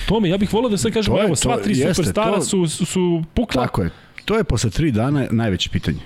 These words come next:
Speaker 2: Evo, imamo primer da su svi oni igrali. Igrali do besvesti, igrali, igrao je Dragić.
Speaker 1: Evo, da što si, što si rekao sa leđima, Luka sa leđima,
Speaker 2: Da, da,
Speaker 1: tako?
Speaker 2: da. Od poluvremena se on nešto češe, s-,
Speaker 1: Jeste.
Speaker 2: čuči, boli, ne boli, pa je odigrao celo. Tako da tu je, tu je,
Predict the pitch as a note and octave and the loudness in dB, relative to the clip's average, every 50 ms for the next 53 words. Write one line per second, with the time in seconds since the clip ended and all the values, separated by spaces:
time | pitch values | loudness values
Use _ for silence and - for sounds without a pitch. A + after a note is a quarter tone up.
0 | - - - - - - G2+ A#2+ A2 F#2 E2 E2 F#2+ G2 A2 A2+ A#2 G#2 E2+ - | -14 -16 -18 -10 -6 -2 -2 0 0 0 0 0 0 2 2 2 0 0 0 0
1 | G2 G#2 A2+ B2 A#2+ B2 B2+ - - - - C3+ C3 C3 C#3 C#3 C#3 C#3 A#2 F2 | 2 2 2 2 2 0 0 0 0 0 0 0 2 2 2 2 2 0 0 -2
2 | - - F2+ F2+ F#2+ G2+ G2+ G#2+ G2+ G#2+ F#2+ A#2 B2 A#2 - F#2 - - F2+ F2+ | -2 -2 0 0 2 2 2 2 2 2 2 2 0 0 -2 -4 -4 -2 -2 0
3 | F2 G2+ G2+ G2+ G#2+ G#2+ G#2+ G#2+ G#2+ G#2 G#2 G#2+ A#2 A2+ G#2 A2 C3+ F3+ E3+ G#2+ | 2 2 2 2 2 2 2 4 4 4 4 2 2 2 2 2 2 2 0 -2
4 | - - - - A#2+ A#2+ D#3 D#3 C3 A#2 - C#3 B2 - - - B2+ C3 C#3 C3 | -4 -4 -4 -2 0 0 2 0 0 0 0 -2 -2 -2 -2 0 0 0 0 0
5 | - - A#2+ - C3+ C3+ D3+ - D#3+ B2+ - B2 A#2+ B2+ C#3 D#3+ F3+ D#3+ G#2+ - | 0 -2 -2 0 0 -2 -2 -2 -2 -2 0 0 2 2 2 2 0 0 -2 -4
6 | - - A2 G#2+ G#2 - C#3+ C3 D3+ D3+ D#3+ E3+ - - F2 E2 F2 - B2+ - | -4 -2 -2 0 0 0 -2 -2 0 0 0 2 2 2 2 2 2 2 0 0
7 | E2+ D#2 D2 E2+ - E2 E2 - - F#2+ F#2 F#2 G2+ A#2 B2+ C3+ B2 A#2 G2+ - | 0 -2 -2 -2 -2 -4 -2 0 0 2 2 2 2 2 2 2 2 0 0 0
8 | B2 A2+ A2 A2+ G#2+ - G2+ - - A2+ A#2 A2 - G#2+ F#2+ - - - - - | 0 0 0 0 0 -2 -2 -2 0 0 0 0 0 0 -2 -2 -4 -6 -4 -2
9 | G#2 G2 F#2+ - F#2+ G2+ F2 E2+ - G#2+ A2 A#2+ A2+ - A#2 G#2 F#2+ F#2 G2+ G#2+ | 0 2 2 2 2 0 0 0 0 0 0 0 0 0 0 0 2 2 2 2
10 | A2 A2 G2 F#2+ F2+ F2+ F#2+ G2+ A2+ C#3 B2+ - - - - - - - - - | 2 2 2 2 2 2 2 2 2 0 0 -4 -8 -14 -16 -16 -16 -16 -16 -18
11 | - - - - C3 C3 B2+ C3+ B2+ B2+ A#2 - - B2 A2+ G#2 F#2 - - - | -8 -4 -2 0 0 2 2 2 2 0 0 0 0 0 0 0 -2 -4 -4 -6
12 | E3+ - - G3 F#3 C3 - - E3+ G3+ E3+ G#2+ - - F3 E3+ C3 | -4 -2 -2 -2 -2 -2 0 0 0 0 0 0 0 0 2 2 2